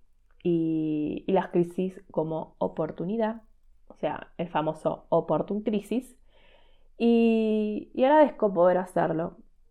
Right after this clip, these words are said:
porque además de esto es un privilegio enorme que tengo. No es suerte, no. Es un privilegio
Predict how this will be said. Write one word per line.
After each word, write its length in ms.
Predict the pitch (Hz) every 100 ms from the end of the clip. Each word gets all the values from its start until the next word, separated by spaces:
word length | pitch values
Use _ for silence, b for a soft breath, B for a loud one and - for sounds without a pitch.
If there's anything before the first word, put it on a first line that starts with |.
| _ _ _ _ - -
porque 440 | 190 185 185 180
además 340 | 170 170 190 220
de 40 |
esto 120 | 220
es 60 | 214
un 140 | 202
privilegio 520 | 196 185 185 185 185 190
enorme 340 | 185 165 160
que 100 | 160
tengo. 480 | 156 - 82 180 - - _ _ _ _ _ -
No 120 | 190
es 80 | 190
suerte, 400 | - 151 - - - - - _
no. 260 | - 170 - - - b b - - B B B B
Es 100 | 190
un 140 | 196 190
privilegio 720 | 185 185 190 185 - 208